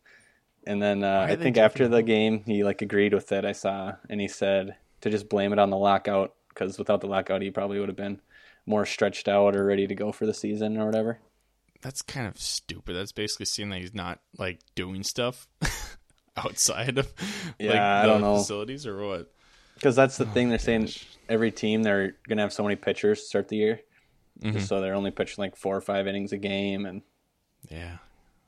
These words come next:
Speaker 1: bef-
Speaker 2: What the heck?
Speaker 1: for, like, the first month or so.
Speaker 2: Yeah, we'll have
Speaker 1: I
Speaker 2: to
Speaker 1: don't
Speaker 2: have,
Speaker 1: know.
Speaker 2: uh, Coach Mayer, Jake
Speaker 1: Yeah.
Speaker 2: Mayer on
Speaker 1: <laughs>
Speaker 2: talking about pitch counts and stuff, 'cause
Speaker 1: <laughs>
Speaker 2: I forget what the rules were and all that stuff. High school's weird too, though.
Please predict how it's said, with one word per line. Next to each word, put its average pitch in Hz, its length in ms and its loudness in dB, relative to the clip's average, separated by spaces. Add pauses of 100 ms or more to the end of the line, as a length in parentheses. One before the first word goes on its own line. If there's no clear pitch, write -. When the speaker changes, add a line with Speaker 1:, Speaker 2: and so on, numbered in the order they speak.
(140)
Speaker 1:
bef- 98 160 -10
Speaker 2:
What - 160 -16
the - 100 -18
heck? - 280 -20
Speaker 1:
for, - 180 -10
like, 92 140 -8
the 92 80 -16
first - 300 -10
month 95 240 -12
or 98 80 -8
so. 101 340 -6 (720)
Speaker 2:
Yeah, 101 140 -10
we'll 101 140 -6
have 110 120 -8
Speaker 1:
I - 40 -16
Speaker 2:
to - 40 -14
Speaker 1:
don't 101 100 -2
Speaker 2:
have, 92 100 -6
Speaker 1:
know. 85 40 -8
Speaker 2:
uh, 82 160 -8 (880)
Coach - 340 -16
Mayer, 95 360 -4 (640)
Jake 90 200 -6
Speaker 1:
Yeah. 104 80 -2
Speaker 2:
Mayer 110 200 6
on 87 280 -4 (180)
Speaker 1:
<laughs> - 320 -10
Speaker 2:
talking 92 340 -2
about 90 320 -6
pitch - 240 -8
counts 95 300 -8
and 95 80 -14
stuff, 87 340 -16
'cause - 260 -12
Speaker 1:
<laughs> - 1300 -12
Speaker 2:
I 113 120 -10
forget 101 520 -10
what 101 160 -10
the 107 100 -10
rules 101 340 -8
were 98 260 -8
and 101 100 -10
all 98 180 -8
that 95 100 -10
stuff. 95 260 -8
High 123 120 2
school's 101 320 -6
weird 90 340 -6
too, 87 240 -8
though. 87 300 -10